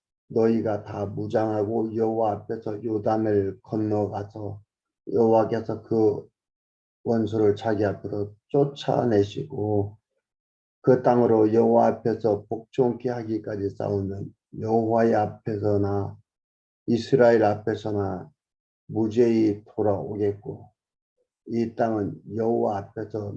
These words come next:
너희 산업이 되리라마는, 너희가 만일 그같이 아니하면 여호와께서,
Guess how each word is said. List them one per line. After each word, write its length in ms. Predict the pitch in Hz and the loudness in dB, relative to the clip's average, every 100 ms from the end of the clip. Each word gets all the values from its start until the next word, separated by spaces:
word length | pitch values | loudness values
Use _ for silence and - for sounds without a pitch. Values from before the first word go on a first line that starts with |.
| - 90 | -10 -2
너희 380 | 113 123 131 | 2 4 4
산업이 760 | 123 - 120 110 104 107 107 - | 0 -4 -4 -2 -2 -4 -6 -4
되리라마는, 880 | 104 101 101 104 104 101 104 101 101 - _ _ _ _ _ _ _ | -2 0 -2 -4 -8 -6 -2 -2 -4 -14 _ _ _ _ _ _ _
너희가 480 | - 113 117 113 110 | 0 4 4 4 2
만일 460 | 101 101 104 101 - | 0 -2 -2 -4 -6
그같이 560 | - 113 120 120 - 123 | -6 0 0 0 -4 -6
아니하면 840 | 104 104 98 98 104 110 104 107 _ _ _ _ - | -4 -6 -6 -6 -6 -4 -6 -8 _ _ _ _ 2
여호와께서, 880 | 113 107 104 - 104 110 104 104 | 6 6 4 0 -4 -2 -2 -4